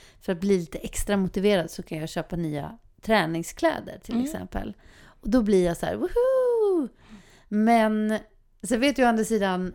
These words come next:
Speaker 1: att det pratas ju, är det ett håll-, en hållbar motivation,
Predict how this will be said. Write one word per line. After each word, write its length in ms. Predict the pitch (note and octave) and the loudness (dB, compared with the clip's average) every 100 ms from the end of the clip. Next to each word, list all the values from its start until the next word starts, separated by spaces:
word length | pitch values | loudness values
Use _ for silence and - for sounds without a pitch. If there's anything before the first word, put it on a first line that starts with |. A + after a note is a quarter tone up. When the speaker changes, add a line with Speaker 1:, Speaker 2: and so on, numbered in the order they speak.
| - | -4
Speaker 1:
att 220 | F#3 F#3 | -4 -2
det 80 | G3 | 0
pratas 420 | G3 F#3+ F#3 E3 | 2 2 0 -6
ju, 180 | F3+ E3+ | -2 -4
är 200 | - F3 | -2 -2
det 60 | E3+ | -2
ett 120 | - | -2
håll-, 480 | - F#3+ E3+ E3+ - | 0 2 2 0 -2
en 220 | F#3+ F3+ | -2 0
hållbar 680 | F#3 G3 F3 F3 B3 E4+ C#4+ | 0 0 0 0 0 2 0
motivation, 800 | G3+ - E3+ D#3+ E3 E3 F3 | -2 -6 -10 -8 -10 -10 -12